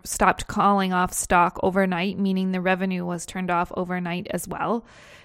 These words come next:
The company had to lay off some of its workers and reduce working hours. But since late spring, things are looking much better, and in fact, they're struggling to get enough staff on board.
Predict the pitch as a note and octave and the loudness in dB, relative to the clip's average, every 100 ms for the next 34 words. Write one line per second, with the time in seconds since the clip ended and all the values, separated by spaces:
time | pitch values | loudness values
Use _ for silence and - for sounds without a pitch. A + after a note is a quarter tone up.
0 | - A3+ A#3+ A3+ A3+ A3+ G#3+ G#3 G3 F#3+ | -4 0 2 4 2 2 2 2 4 4
1 | F#3+ A3 - G3+ F#3 F#3 - F#3 F3 - | 4 2 0 0 0 0 -2 -4 -2 0
2 | G3 G#3 G3 F#3+ F3+ F#3 F#3 - F3+ - | -2 -2 -2 0 0 -2 -2 -4 -6 -4
3 | F3+ D3+ D#3 F3 A3+ - - - - - | -6 -4 -2 0 -2 -4 -12 -18 -20 -20
4 | _ _ _ G#3 A#3+ - C#4+ B3+ B3 A#3+ | _ _ _ 6 6 6 -4 0 2 2
5 | - - A3+ A#3 A#3 G#3+ G#3+ G3+ G3+ F#3+ | 0 0 2 4 2 0 0 2 2 2
6 | - G3+ F#3+ F3 - G#3 A3 F#3+ E3 - | 0 0 0 -2 0 4 6 6 2 2
7 | G3 G3 F#3+ G#3+ G3 G#3 - - G3 F#3 | 2 2 0 2 2 0 -4 -4 -2 0
8 | - G#3+ G#3+ G#3+ F#3 F#3 - F#3+ F3+ - | 2 4 4 2 0 -4 -6 -2 0 0
9 | F#3+ F3+ - - F3 - F3 F3+ G3+ G3 | -2 -2 -2 0 0 0 -2 0 2 2
10 | - | 0